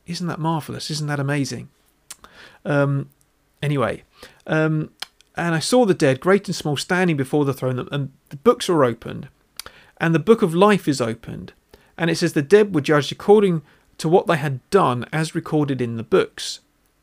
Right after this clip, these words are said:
The sea gave up the dead, uh, that were in it, and death and Hades gave up the dead that were in them. And each person was judged according to what they had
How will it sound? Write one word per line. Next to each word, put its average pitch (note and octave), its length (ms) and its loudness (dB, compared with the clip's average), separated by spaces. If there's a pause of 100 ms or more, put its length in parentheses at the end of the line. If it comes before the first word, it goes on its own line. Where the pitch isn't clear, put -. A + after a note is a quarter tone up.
(400)
The D3+ 80 -4
sea A3+ 340 0
gave D3 240 2
up C3 120 0
the C3+ 60 -4
dead, B2 340 0
uh, C3 140 -4
that B2+ 180 -8
were B2+ 180 -4
in B2 80 -4
it, A#2+ 200 -8
and B2 100 -8
death D3+ 200 -4
and B2+ 100 -8
Hades E3+ 320 0
gave C3+ 180 -2
up - 120 -4
the B2+ 80 -6
dead C3 220 -2
that - 120 -16
were B2+ 160 -6
in - 120 -8
them. D#3+ 360 -6 (600)
And D3 80 -4
each - 180 -6
person D3 300 -2
was C3 120 -4
judged B2 320 -4
according C3 400 -6
to B2+ 140 -10
what A#2+ 240 -4
they A#2+ 160 -8
had A2+ 260 -14